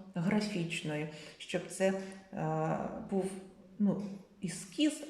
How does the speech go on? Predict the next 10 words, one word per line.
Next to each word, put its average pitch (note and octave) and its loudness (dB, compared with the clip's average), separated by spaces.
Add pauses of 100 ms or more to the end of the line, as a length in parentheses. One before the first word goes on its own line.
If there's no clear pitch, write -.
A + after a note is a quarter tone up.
але D#3 2
цей D#3+ 0
ескіз - 0 (260)
був G3+ 0
завершеним. E3+ 0 (580)
А, E3 -4 (720)
ну, B3+ 4
як, G3+ 2
наприклад, - -2
ось F3+ -4